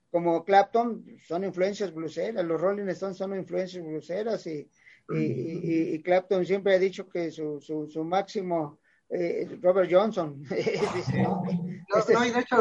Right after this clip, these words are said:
Speaker 2: de Argentina el Papos, o sea, el Papos, este, de, de hecho, es, cuando lo veíamos, "Ay, güey, este, este, es, este tipo sí toca", ¿no? Y de hecho,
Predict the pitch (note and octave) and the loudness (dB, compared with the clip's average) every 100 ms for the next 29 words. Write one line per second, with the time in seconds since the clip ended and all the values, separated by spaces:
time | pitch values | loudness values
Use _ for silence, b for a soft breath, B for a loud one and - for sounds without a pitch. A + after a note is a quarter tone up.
0 | F#3 E3 E3+ D3 F3+ E3+ G3+ A3 G#3+ D3+ | 4 2 2 2 0 -2 0 2 2 2
1 | F3+ - - D#3+ C3+ - B2+ E3 D#3 D3+ | 0 0 0 0 2 0 -2 2 2 4
2 | B2+ A#2 C#3 - D#3+ - D3+ C3 A#2 - | 2 -2 -8 0 -2 0 -6 -4 -10 -8
3 | C#3+ D3 B2 - - D3 F3+ E3 - D#3 | -8 -6 -6 -6 -2 -2 -2 -8 -8 -2
4 | C#3+ C#3 C#3 D#3 F3 E3+ D3 B2+ F3 F3 | 0 4 4 4 0 -4 -8 -10 -10 -18
5 | _ _ _ _ _ _ _ - A#2 - | _ _ _ _ _ _ _ -10 -10 -6
6 | C3 C3 D3+ C3+ D3 C3+ - C#3 D3 - | -4 -4 -6 -4 -4 -4 -2 -4 -4 -4
7 | C#3 C#3+ C#3 D3+ - C#3+ C#3 D#3 D3+ D#3 | -4 -4 -4 -6 -4 0 0 2 -2 -4
8 | E3 C#3 | -6 -8